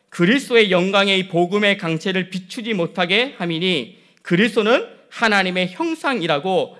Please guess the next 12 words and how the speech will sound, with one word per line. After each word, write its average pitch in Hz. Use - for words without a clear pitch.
말씀하고 147
있습니다. 151
사단은, 240
사단을 226
세상의 247
신이라고 254
하고 175
또 175
세상 269
임금이라고도 254
말하고 190
있습니다. -